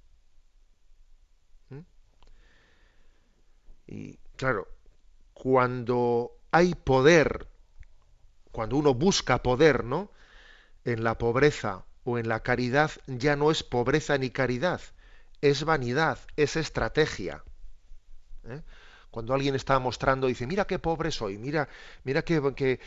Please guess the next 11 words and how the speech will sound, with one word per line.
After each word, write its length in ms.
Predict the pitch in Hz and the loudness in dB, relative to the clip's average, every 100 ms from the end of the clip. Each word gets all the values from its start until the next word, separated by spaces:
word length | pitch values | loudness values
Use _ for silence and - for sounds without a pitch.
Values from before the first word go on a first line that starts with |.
| - - | -16 -2
cuánta 320 | 139 147 151 | -2 0 0
caridad 420 | 135 131 127 135 - | 0 0 0 0 0
tengo 640 | 131 127 127 123 120 113 - - - | -4 0 2 2 2 -2 -6 -14 -2
hacia 260 | 127 135 139 | -2 2 0
los 140 | 127 | 0
necesitados". 720 | 135 - - 120 104 87 - | -4 -4 -6 -6 -6 -6 -6
Cuando 260 | 123 123 185 | -6 -2 0
uno 80 | |
está 180 | 190 190 | 2 2
exhibiendo, 840 | 185 - 139 120 143 170 131 110 | 2 -2 -4 0 2 2 0 -4
¿no? 220 | 110 170 | -2 -4